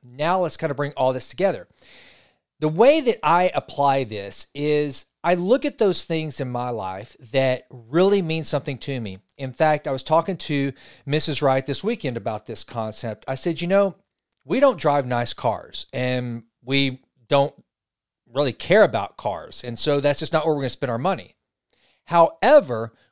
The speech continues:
we do have nice clothes." That's one of Missus Wright's favorite things. It's one of my favorite things for that matter.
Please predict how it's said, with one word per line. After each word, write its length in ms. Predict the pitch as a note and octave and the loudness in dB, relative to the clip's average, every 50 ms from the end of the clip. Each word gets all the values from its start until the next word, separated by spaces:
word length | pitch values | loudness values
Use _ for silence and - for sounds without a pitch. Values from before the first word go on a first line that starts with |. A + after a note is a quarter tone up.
| _ - | _ -2
we 220 | C3 D3 F#3 G3 | 0 0 2 2
do 380 | D3 A#2+ C3+ C#3 D3 F3 G#3 F#3+ | 0 2 4 6 6 6 4 2
have 480 | A#2+ - C3 B2 B2 C3 C#3 C#3 B2 | -2 0 0 2 2 2 0 -2 -4
nice 340 | G#2+ G#2+ G2+ G2 A2 A#2+ - | -6 -8 -6 -6 -6 -8 -8
clothes." 540 | - - - A3+ A3+ E3+ A2 F#2 F2 - - | -8 0 4 6 6 6 4 2 -6 -8 -6
That's 200 | A#2 A2+ - - | -6 -6 -4 -4
one 120 | D3 D3 | -2 0
of 140 | C#3 C#3+ B2+ | 0 0 0
Missus 340 | A#2+ A#2+ A#2+ - D#3+ - C3+ | -2 -4 -4 -4 -4 -2 0
Wright's 280 | C3 B2 C#3 C3+ - | 2 2 2 0 -2
favorite 320 | - - A#2+ C3 E3 G3 F3+ | -6 -4 -4 -2 -2 -4 -6
things. 300 | - C3+ A#2+ B2 C#3 E3+ | -4 -6 -6 -4 -4 -6
It's 120 | F#3 - | -6 -2
one 80 | B3 C4+ | 0 0
of 60 | C4+ | 2
my 160 | C4+ C4+ C4+ | 2 2 0
favorite 320 | - - D#3 C3 A#2 A#2+ - | 0 0 -2 -2 -2 -6 -6
things 220 | C3 A2+ A2 - | -6 -6 -6 -6
for 80 | - A#2 | -6 -6
that 160 | G#2+ G#2+ A2 | -6 -4 -6
matter. 280 | G#2 G2 G2 G2 F#2+ | -8 -8 -6 -8 -10